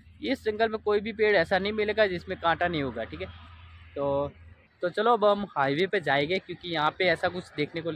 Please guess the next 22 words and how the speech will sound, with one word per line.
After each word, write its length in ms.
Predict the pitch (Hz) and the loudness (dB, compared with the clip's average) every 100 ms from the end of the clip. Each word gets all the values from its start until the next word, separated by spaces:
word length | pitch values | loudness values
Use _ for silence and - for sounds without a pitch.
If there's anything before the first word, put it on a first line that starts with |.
| 131 | -6
है 180 | 139 | -6
नहीं, 160 | 156 170 202 _ _ _ - | -6 -8 -12 _ _ _ -16
बस 160 | - - 165 | -12 -10 -8
मैं 80 | |
दिखाने 320 | 147 131 156 160 | -8 -6 -6 -6
के 100 | 165 | -4
लिए 100 | 156 | -4
आया। 100 | 170 - _ _ _ | -4 -12 _ _ _
देखो, 160 | - 180 | -8 -6
वहाँ 260 | 156 120 127 | -2 -2 -4
पे 200 | - 190 | -6 -8
शायद 240 | - 185 - | -6 -6 -6
कुछ 200 | 127 - | -14 -14
हिल 160 | 123 127 | -12 -10
रहा 180 | 135 123 | -6 -8
है, 100 | 104 113 - _ - - - - _ _ _ _ _ _ _ _ _ _ _ _ _ _ _ _ _ | -8 -16 -20 _ -20 -16 -16 -16 _ _ _ _ _ _ _ _ _ _ _ _ _ _ _ _ _
वहाँ 160 | 123 127 | -2 -2
पे 140 | - | 0
कुछ 220 | 143 165 139 | 0 2 4
लग 200 | 127 127 | 4 4
रहा 180 | 123 | 4
है 200 | 101 107 | 2 -2